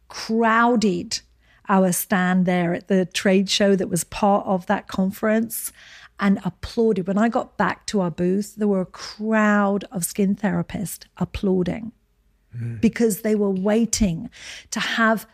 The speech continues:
Speaker 1: a business, a profession, an industry to be proud of. And it was not a hobby or something I did for pin money or something I did on the side or something that, you know, it's my little thing. I love skin. I don't make any money at it.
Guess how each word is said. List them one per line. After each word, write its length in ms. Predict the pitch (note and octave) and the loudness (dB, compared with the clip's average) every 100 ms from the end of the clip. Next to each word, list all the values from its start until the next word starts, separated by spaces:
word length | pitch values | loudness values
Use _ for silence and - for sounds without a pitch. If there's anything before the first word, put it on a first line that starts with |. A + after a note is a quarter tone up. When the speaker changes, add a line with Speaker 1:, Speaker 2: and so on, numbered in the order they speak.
| _ - | _ -4
Speaker 1:
a 60 | F3+ | 0
business, 540 | A3+ A3 G#3+ F3+ - - | 2 2 4 0 0 -6
a 80 | |
profession, 800 | - G#3 - - A#3 - G3+ E3+ - | -4 -6 -4 0 2 2 0 -2 -2
an 180 | F#3+ G3+ | -4 -2
industry 580 | - A#3 A3 - - F#3+ | 4 4 4 2 0 0
to 160 | F3+ E3 | 0 0
be 160 | F#3 | 0
proud 460 | F3+ - A#3+ B3 A#3 | 0 0 2 4 4
of. 180 | F3+ - - | 0 -2 0
And 140 | G3 | 0
it 80 | A#3+ | 0
was 420 | F#3 G3+ G#3+ G3+ | -4 0 0 4
not 260 | G#3 G#3 G#3+ | 4 4 0
a 140 | G3 | -4
hobby 600 | F3 - A3+ A3+ G3 F#3 - | -6 -4 0 2 2 2 0
or 140 | F#3 | -2
something 340 | - A3+ A3+ | -2 -2 -2
I 120 | G3 G3 | -2 0
did 200 | G3+ F#3 | -2 -2
for 220 | - F3 | 0 -2
pin 420 | - - A#3 A3 | 0 2 6 6
money 320 | F#3 E3+ - - - - | 6 2 -2 -8 -14 -6
or 80 | F#3+ | -2
something 340 | A#3+ A3+ A3 | 0 2 2
I 80 | G3 | 2
did 200 | F#3+ G3+ | 2 4
on 160 | G3 F#3 | 4 4
the 80 | |
side 720 | F3 - G#3+ G#3 F3 F3+ - - - - | 0 0 2 4 2 0 -8 -14 -16 -4
or 80 | G3 | -2
something 480 | F3+ A#3+ - A#3 G#3 | 0 -2 0 2 2
that, 140 | G3+ | 2
you 100 | - | 0
know, 200 | C#4+ G3+ | 2 2
it's 180 | G3+ - | 2 0
my 180 | G#3 G#3 | 0 2
little 240 | G3+ F#3+ | 0 -2
thing. 360 | F3 - G3 G3 - | -4 2 2 2 -2
I 180 | F#3 | -4
love 360 | F3+ F#3+ F3+ F3 | -2 -2 -4 -6
skin. 640 | - - - F#3+ D#3+ E3+ | -8 -8 0 2 4 2
I 80 | F#3 | 2
don't 180 | G#3 B3 | 2 2
make 220 | G#3 - | 0 2
any 160 | G3+ F#3+ | 2 4
money 360 | F#3+ G#3 G#3+ | 4 4 4
at 240 | E3+ D#3+ | 2 -2
it. 120 | - | -4